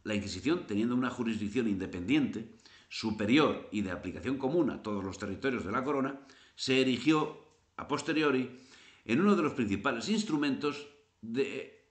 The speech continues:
aglutinamiento territorial y homogene-, homogeneización, homogeneización al servicio de la corona.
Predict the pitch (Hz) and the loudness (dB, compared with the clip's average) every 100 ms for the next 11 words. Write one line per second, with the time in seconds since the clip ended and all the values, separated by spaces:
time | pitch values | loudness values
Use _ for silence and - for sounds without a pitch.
0 | - 120 113 113 117 110 147 143 101 101 | 2 4 4 2 2 4 4 2 0 -2
1 | 104 139 135 120 123 - - - 208 196 | -2 0 -2 -2 -4 -6 -10 0 6 6
2 | 135 101 101 98 92 90 87 87 - 110 | 4 -2 -4 -4 -2 -4 -6 -8 -4 0
3 | 110 101 107 98 92 92 101 95 90 90 | 0 0 0 0 0 -2 -2 -2 -4 -6
4 | 87 - 123 131 - - _ _ _ _ | -6 0 2 2 -4 -20 _ _ _ _
5 | _ 107 110 107 117 107 104 107 117 131 | _ 0 0 2 2 2 2 0 4 6
6 | 131 120 - - - - 110 107 101 110 | 6 0 -12 -20 -10 -2 0 0 -2 0
7 | 101 90 80 78 - | -2 -2 -4 -8 -12